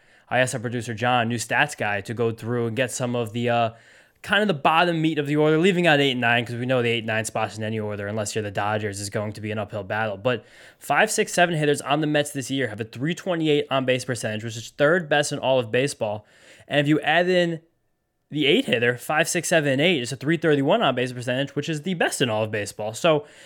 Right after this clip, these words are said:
that's a lot of Mark Hanna, it's a lot of Luis Guillorme, it's even a lot of J D Davis sometimes when he's going well, and that's a lot of Jeff McNeil getting on base consistently, and even some Tomas Nido at times.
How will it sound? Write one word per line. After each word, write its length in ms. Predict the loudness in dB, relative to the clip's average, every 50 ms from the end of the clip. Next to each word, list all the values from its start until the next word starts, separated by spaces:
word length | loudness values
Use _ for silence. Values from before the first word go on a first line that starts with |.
| -12 -6
that's 140 | -6 -4 -2
a 20 |
lot 240 | 0 2 4 4 4
of 60 | 4
Mark 220 | 4 4 4 4 4
Hanna, 260 | 2 2 4 4 2
it's 120 | 0 0
a 40 | -2
lot 240 | 0 4 4 6 6
of 60 | 4
Luis 200 | 2 0 -2 -2
Guillorme, 640 | -2 -2 -2 0 0 0 0 2 2 2 0 0 -4 _ -20 -20 -16
it's 100 | _ 0
even 160 | 0 0 2 2
a 40 |
lot 140 | 2 2 2
of 60 | 2
J 120 | 0 0 0
D 80 | 0
Davis 280 | 2 2 0 0 0 -2
sometimes 440 | -2 -4 -4 -2 0 0 0 0 -2
when 100 | 0 0
he's 140 | 0 0 2
going 260 | 2 2 2 4 4
well, 320 | 4 6 6 6 4 4
and 100 | 2 0
that's 140 | -2 -2 0
a 60 | 2
lot 160 | 2 4 4
of 60 | 4 2
Jeff 180 | 0 -2 -2
McNeil 400 | -2 -6 -4 -2 -2 -4 -4 -2
getting 260 | 0 0 2 2 2
on 160 | 0 0 0 0
base 220 | -2 -2 -2 -4
consistently, 560 | -6 -8 -6 -4 -4 -4 -4 -4 -4 -2 -2
and 100 | 0 0
even 140 | 0 0 2
some 160 | 0 0 2
Tomas 280 | 2 2 4 4 2 2
Nido 220 | 0 -4 -4 -4
at 80 | -6 -6
times. 340 | -2 0 0 0 0 -2